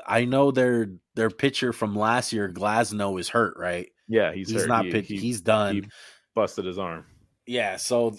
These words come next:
Speaker 1: I mean, they kept afloat. I heard that they found, like, a new, like, eighteen or nineteen-year-old that's, like, the shit. And
Speaker 2: Yeah,
Speaker 1: he was playing
Speaker 2: Wander
Speaker 1: really good.
Speaker 2: Franco. He's a shortstop, twenty
Speaker 1: Right.
Speaker 2: years old.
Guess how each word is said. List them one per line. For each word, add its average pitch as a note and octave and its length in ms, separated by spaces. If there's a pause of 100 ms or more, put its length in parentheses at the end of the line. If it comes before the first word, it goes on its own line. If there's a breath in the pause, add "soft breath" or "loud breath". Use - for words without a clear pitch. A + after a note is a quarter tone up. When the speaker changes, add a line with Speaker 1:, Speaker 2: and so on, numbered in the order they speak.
Speaker 1:
I A#2+ 120
mean, C3 480
they C3+ 180
kept F3 320
afloat. C3 360
I A2+ 100
heard D#3 180
that C#3 140
they A2+ 120
found, A#2 300
like, G#2+ 160
a F#2+ 60
new, G#2 200
like, G2+ 360
eighteen G#2+ 420
or G2 80
nineteen-year-old G#2+ 640
that's, F2+ 280
like, F2 200
the E2 80
shit. A2+ 340 (520 soft breath)
And A#2 80
Speaker 2:
Yeah, A2 100
Speaker 1:
he F#2+ 60
was F#2+ 100
playing G#2 40
Speaker 2:
Wander A2 300
Speaker 1:
really G2 180
good. G2 60
Speaker 2:
Franco. F#2+ 640
He's F#2 200
a F2+ 60
shortstop, - 680 (340)
twenty G#2+ 240
Speaker 1:
Right. G2 60
Speaker 2:
years G2 180
old. F#2+ 420